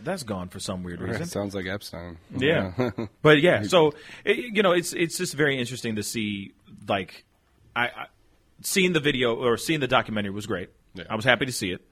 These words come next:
Speaker 1: to a certain extent. It was emotional. It's sad.
Speaker 2: Mm-hmm.
Speaker 1: But at the same time, I was very disappointed.
Speaker 2: Yeah.
Speaker 1: I was so disappointed because I was expecting him to drop some names. And then, oh, and that's the other thing. He even says something in the video,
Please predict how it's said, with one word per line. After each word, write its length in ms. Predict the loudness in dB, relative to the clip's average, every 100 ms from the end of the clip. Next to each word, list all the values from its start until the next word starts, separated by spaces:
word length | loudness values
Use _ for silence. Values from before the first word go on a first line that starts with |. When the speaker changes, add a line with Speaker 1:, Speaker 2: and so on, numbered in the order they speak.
| _ _ -4
Speaker 1:
to 120 | -4
a 40 |
certain 200 | 0 -2
extent. 340 | -2 -6 -8 -8 _ -4
It 100 | 0
was 220 | 2 2
emotional. 520 | 0 0 -2 -6 -6 _ _ _ -8
It's 200 | -4 0
sad. 340 | 0 0 -6 _ -12
Speaker 2:
Mm-hmm. 140 | -8 0
Speaker 1:
But 100 | 2
at 80 |
the 60 | 2
same 180 | 0 0
time, 240 | 0 2
I 20 |
was 120 | 2 0
very 340 | -10 -10 -10
disappointed. 680 | -12 -12 -10 -12 -14 -20 -20 _ _ _ -16
Speaker 2:
Yeah. 100 | -14 -14 -14 -2
Speaker 1:
I 60 |
was 180 | 2 4
so 140 | 6 4
disappointed 560 | 4 -2 -2 -6 -6
because 220 | -6 0
I 40 | 2
was 120 | 0
expecting 400 | -4 -6 -6 -6
him 100 | -6
to 80 | -8
drop 240 | -8 -10
some 300 | -10 -12 -10 -8 -2 4
names. 500 | 6 8 6 6 4 -2 -10 4
And 140 | 10
then, 180 | 12 10 10
oh, 300 | 12 12 10
and 160 | 4
that's 160 | 4 4
the 160 | 6 8
other 120 | 8
thing. 200 | 4 0 -6 -6
He 180 | -2 0
even 160 | 0
says 440 | -4 4 6 6 4
something 380 | 0 2 0 0
in 300 | 0 0 2
the 60 |
video, 600 | 2 2 0 0 0 -4